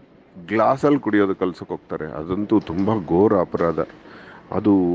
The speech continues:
ನಿಧಾನಕ್ಕೆ ಅದೇ ಕಲ್ತ್ಕೊಳ್ಳುತ್ತೆ ದೊಡ್ಡವರಾದ್ಮೇಲೆ. ಪ್ರತಿಯೊಂದು ಅಷ್ಟೇ.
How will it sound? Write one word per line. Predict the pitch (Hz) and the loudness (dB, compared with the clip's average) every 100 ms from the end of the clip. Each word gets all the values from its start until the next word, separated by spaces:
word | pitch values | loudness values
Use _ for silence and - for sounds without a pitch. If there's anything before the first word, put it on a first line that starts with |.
| 85 90 90 - 104 | -2 -4 -10 -14 -4
ನಿಧಾನಕ್ಕೆ | 107 120 160 165 120 107 | 0 2 2 2 -2 -2
ಅದೇ | 95 92 127 | -2 0 -2
ಕಲ್ತ್ಕೊಳ್ಳುತ್ತೆ | - 98 98 - 101 90 92 82 | -2 -4 -4 -6 -4 -4 -4 -2
ದೊಡ್ಡವರಾದ್ಮೇಲೆ. | 82 82 101 90 80 87 80 | -2 0 0 2 0 -4 -4
ಪ್ರತಿಯೊಂದು | - 104 - - 156 175 175 | -2 -2 -2 0 2 4 2
ಅಷ್ಟೇ. | 123 - - | -2 -6 -12